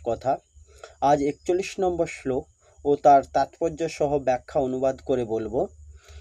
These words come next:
একচল্লিশ নম্বর শ্লোক সংস্কৃতে বলা হয়েছে, "ব্যবসায়ত্তিকা বুদ্ধিরেকহ কুরু নন্দন বহুশাখাহন্যস্তাঞ্চ বুদ্ধ অয়ব্য বসায়িনাম।"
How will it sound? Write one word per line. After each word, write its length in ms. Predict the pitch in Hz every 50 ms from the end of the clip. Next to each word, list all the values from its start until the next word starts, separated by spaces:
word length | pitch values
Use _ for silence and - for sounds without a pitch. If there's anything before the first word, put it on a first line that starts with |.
| - -
একচল্লিশ 460 | 131 135 - _ - 190 196 190 - - 196
নম্বর 280 | 190 180 175 175 180
শ্লোক 280 | 175 - - 170 170 165 -
সংস্কৃতে 580 | - - 139 135 - - - - 170 160 170 151
বলা 280 | 120 117 117 123 131
হয়েছে, 520 | 131 120 156 156 135 117 - - 110 110 151 - - - - _ _ - _ _ _ _ - - _ _ _ _ _ _ _ - - - - _ _ _ _ _ _ _ _ _ _ _ _ _ _ _ _ _ _ _ _ -
"ব্যবসায়ত্তিকা 1400 | 131 120 139 135 156 196 196 - - - 202 175 180 185 185 185 185 185 180 - - - - 143 131 - 135 139 190 214 - - - - - -
বুদ্ধিরেকহ 960 | 107 110 147 147 131 127 120 160 160 143 151 151 151 147 - 156 147 135 135 147 147 180 214 - _ _ - _ _
কুরু 240 | - 190 185 180 196
নন্দন 460 | 190 175 156 156 160 151 139 131 123 123 139 185 - - - _ _ _ 113
বহুশাখাহন্যস্তাঞ্চ 1900 | 131 143 151 190 214 196 - - 170 156 160 165 160 - 160 160 135 117 139 143 160 180 190 196 196 165 143 - - - 147 147 143 139 131 - - 131 135 - - - - - - - - - - 104
বুদ্ধ 380 | 104 123 160 156 143 143 131 175 180 180 175 - -
অয়ব্য 640 | - 139 151 175 185 165 147 123 123 120 123 - - - _ - - - - - - - - -
বসায়িনাম।" 800 | 135 135 - 170 156 147 143 131 120 110 101 98 95 90 80